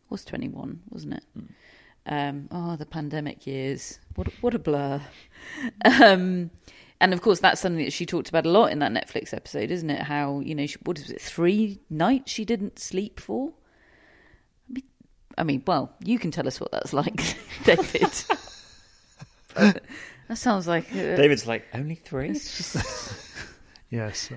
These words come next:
Speaker 1: a horror story.
Speaker 3: I've had those days.
Speaker 1: Um,
Speaker 3: No, I, I, I do,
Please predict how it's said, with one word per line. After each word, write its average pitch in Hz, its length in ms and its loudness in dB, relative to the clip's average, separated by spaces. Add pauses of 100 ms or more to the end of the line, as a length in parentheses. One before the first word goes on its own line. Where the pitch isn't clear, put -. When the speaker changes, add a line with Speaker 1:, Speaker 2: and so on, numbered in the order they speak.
Speaker 1:
a - 60 -14
horror 220 540 2
story. 131 480 0
Speaker 3:
I've 110 80 2
had 127 180 6
those 113 240 2
days. 104 480 -2
Speaker 1:
Um, 170 640 2
Speaker 3:
No, 175 140 6
I, 185 180 6 (100)
I, 165 200 6 (160)
I 202 40 8
do, 208 480 2